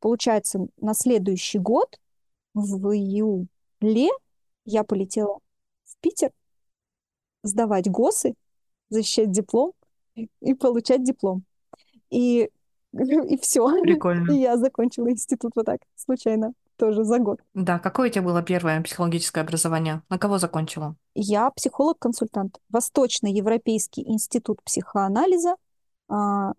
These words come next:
Speaker 1: и в дипломе у меня написано «психолог-консультант». Вот.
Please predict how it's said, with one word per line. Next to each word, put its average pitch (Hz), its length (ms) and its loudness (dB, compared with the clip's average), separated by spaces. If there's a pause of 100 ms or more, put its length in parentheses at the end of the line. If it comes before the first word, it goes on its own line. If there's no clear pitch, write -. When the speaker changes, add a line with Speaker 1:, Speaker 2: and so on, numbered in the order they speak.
(140)
Speaker 1:
и 220 100 -4
в - 100 -16
дипломе 302 420 2
у 302 40 4
меня 269 200 2
написано 226 480 -4
«психолог-консультант». 220 1500 -4 (1800)
Вот. 214 200 -2